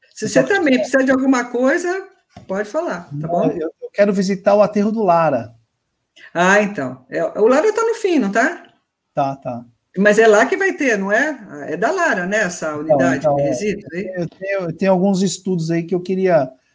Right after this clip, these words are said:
Speaker 2: confirmar, então, estão
Speaker 1: É, eu
Speaker 2: estudando.
Speaker 1: sei que São Caetano leva lá, né? Leva lá. Tá
Speaker 2: Isso
Speaker 1: acabando.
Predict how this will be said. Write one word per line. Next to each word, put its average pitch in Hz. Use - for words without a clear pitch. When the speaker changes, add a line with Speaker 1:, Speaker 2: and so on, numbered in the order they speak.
Speaker 2:
confirmar, 160
então, 156
estão -
Speaker 1:
É, -
eu 254
Speaker 2:
estudando. 196
Speaker 1:
sei 226
que 202
São 269
Caetano 226
leva 277
lá, 240
né? 185
Leva 156
lá. 165
Tá -
Speaker 2:
Isso -
Speaker 1:
acabando. -